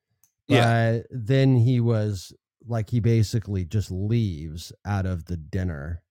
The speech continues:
Speaker 2: right afterwards.
Speaker 1: Really?
Speaker 2: So, yeah, so he may have the, the speculation, and this is me not, I'm not making fun of him or anything like that.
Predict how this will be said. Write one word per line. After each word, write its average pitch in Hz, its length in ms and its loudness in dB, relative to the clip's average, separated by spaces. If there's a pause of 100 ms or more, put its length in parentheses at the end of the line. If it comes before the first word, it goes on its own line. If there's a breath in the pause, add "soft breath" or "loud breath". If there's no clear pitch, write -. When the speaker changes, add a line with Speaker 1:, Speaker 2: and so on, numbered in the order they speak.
(600)
Speaker 2:
right 95 220 -4
afterwards. 69 840 -12 (720)
Speaker 1:
Really? 104 480 2
Speaker 2:
So, 101 340 -4 (200)
yeah, 117 360 0
so 107 220 -4
he 127 280 0
may 127 520 4
have 110 500 -2 (480 soft breath)
the, - 140 -4
the 131 260 0
speculation, 110 880 2
and 98 320 2
this 101 300 0
is 101 160 2
me 104 220 6
not, 92 340 0 (140)
I'm 104 100 -4
not 104 140 -2
making 98 320 0
fun 98 340 -2
of 98 140 0
him 92 260 0
or 90 220 -4
anything 92 360 -2
like 85 220 -8
that. 110 420 -2